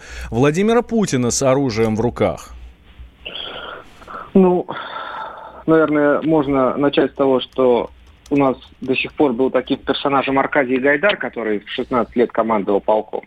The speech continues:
Speaker 2: да? Вот. А подавлял ли Аркадий Гайдар, Гайдар, э, бунт в шестнадцать лет? А? Вот так. Вот. А представляешь, как будет выглядеть, а,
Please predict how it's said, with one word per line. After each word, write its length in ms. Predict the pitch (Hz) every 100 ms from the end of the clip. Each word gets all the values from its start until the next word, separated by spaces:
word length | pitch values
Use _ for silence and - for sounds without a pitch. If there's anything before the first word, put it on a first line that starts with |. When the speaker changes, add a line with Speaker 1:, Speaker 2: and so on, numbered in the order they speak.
| -
Speaker 2:
да? 180 | 71 - - - - - - -
Вот. 260 | 95 95 - - - -
А 160 | - 127
подавлял 520 | - 175 190 226 226
ли 80 | 156
Аркадий 480 | 127 127 143 110 113
Гайдар, 520 | 123 131 131 131 - -
Гайдар, 500 | - 127 123 120 117 -
э, 100 | 143
бунт 440 | 139 147 165 123 - - -
в 220 | - -
шестнадцать 520 | 135 - 127 104 -
лет? 240 | 113 98 - -
А? 260 | 165 170 -
Вот 180 | 120 120
так. 180 | - 101 - - - - -
Вот. 140 | 113
А 40 | 143
представляешь, 260 | - 220
как 140 | 196 151
будет 180 | 185 165
выглядеть, 540 | 175 156 127 123 - -
а, 340 | 127 117